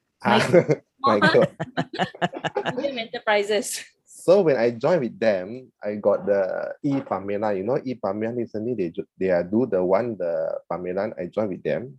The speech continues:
Speaker 1: I joined, I, because I set up two company. One is a taxi company. The other one is, uh, my, uh, uh, cloud computing company. I joined with them. So I start the book. I think I got the five,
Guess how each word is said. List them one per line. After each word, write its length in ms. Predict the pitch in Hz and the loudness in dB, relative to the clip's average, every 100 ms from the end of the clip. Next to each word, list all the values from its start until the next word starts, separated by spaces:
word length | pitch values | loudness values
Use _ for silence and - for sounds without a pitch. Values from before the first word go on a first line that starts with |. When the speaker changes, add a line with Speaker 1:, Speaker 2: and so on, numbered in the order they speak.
| _ | _
Speaker 1:
I 140 | 98 95 | -4 -2
joined, 460 | 101 123 135 139 | 0 2 2 2
I, 560 | - 92 92 87 82 71 - | 0 0 -2 -6 -8 -10 -12
because 220 | 92 123 | -4 -4
I 100 | - | -4
set 220 | 107 139 | -2 2
up 100 | 131 | 2
two 140 | - 135 | 0 -4
company. 500 | 120 104 107 104 101 | -4 -4 -4 -2 0
One 160 | 104 | 0
is 80 | 110 | -2
a 60 | 92 | -2
taxi 320 | 98 90 104 | -6 -6 -8
company. 480 | 101 98 101 131 165 | -8 -6 -4 -4 -2
The 160 | 104 | 2
other 60 | 98 | 2
one 180 | 117 117 | 2 0
is, 160 | 92 - | -4 -6
uh, 140 | 90 | -8
my, 320 | 85 82 80 | -6 -8 -8
uh, 320 | 76 73 71 - - - - _ - | -8 -8 -10 -12 -16 -20 -20 _ -20
uh, 200 | - - - _ | -18 -16 -18 _
cloud 200 | - 117 | 0 0
computing 400 | 95 82 95 98 | 0 -8 -6 -6
company. 400 | 98 92 92 98 | -6 -8 -6 -4
I 160 | 123 85 | -4 -6
joined 200 | - 95 | -6 -6
with 60 | 78 | -4
them. 160 | 90 127 _ _ _ | -4 -4 _ _ _
So 140 | _ 151 | _ 0
I 240 | - 196 | 4 2
start 720 | 190 - - - - - - | 0 -14 -20 -20 -20 -2 0
the 80 | 107 | 0
book. 320 | 92 113 139 _ | -2 -4 -4 _
I 80 | 95 | -8
think 240 | 90 143 | -6 -6
I 140 | - 87 | -4 -2
got 280 | 95 - | 0 -2
the 140 | - - - - _ _ _ _ _ | -4 -8 -8 -12 _ _ _ _ _
five, 300 | 104 107 104 | 2 2 0